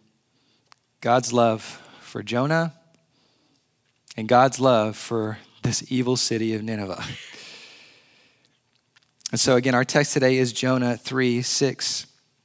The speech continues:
uh, three six through four four. And,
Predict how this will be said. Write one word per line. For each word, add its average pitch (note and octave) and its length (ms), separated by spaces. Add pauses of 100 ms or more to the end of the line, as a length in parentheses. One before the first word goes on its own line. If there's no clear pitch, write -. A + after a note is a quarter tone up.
(380)
uh, B2+ 160
three C3+ 200
six C3+ 320
through B2+ 180
four B2+ 260
four. C3 420 (480)
And, C3+ 300